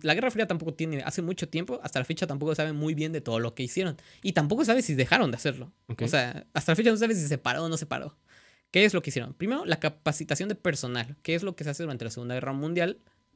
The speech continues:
Speaker 1: Tam-, lo repitieron en la Guerra Fría, que es juntar un montón de científicos, expertos en este área en específico, para que me crees grandes, eh,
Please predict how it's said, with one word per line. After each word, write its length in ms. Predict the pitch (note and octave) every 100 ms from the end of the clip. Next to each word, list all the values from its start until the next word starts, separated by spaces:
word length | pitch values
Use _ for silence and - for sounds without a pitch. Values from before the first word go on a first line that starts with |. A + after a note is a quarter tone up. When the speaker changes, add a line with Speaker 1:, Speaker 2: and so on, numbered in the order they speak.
| _ -
Speaker 1:
Tam-, 160 | B2+
lo 120 | A#2+ A#2+
repitieron 380 | A#2 A2+ B2
en 60 | B2
la 60 | A2+
Guerra 180 | C3+
Fría, 240 | C#3+ F#3+ - _
que 140 | D3+ G3
es 140 | A3+ - - _
juntar 280 | E3+ F#3 A#3+
un 80 | F#3
montón 280 | D3+ G3+
de 80 | G3+
científicos, 640 | D#3+ C3+ G3+ G#3+ A3 B3 A3+
expertos 540 | - C3 - F#3+ F#3 D#3+
en 80 | D#3+
este 200 | E3 D3+
área 140 | D3+
en 80 | C3+
específico, 500 | - C#3 A3 A3+ D#4 - _
para 160 | C#3+ C3
que 80 |
me 140 | C3+ B2+
crees 320 | E3 B3 -
grandes, 480 | E3 D3+ E3+ G3+ - E3
eh, 400 | C3+ B2+ B2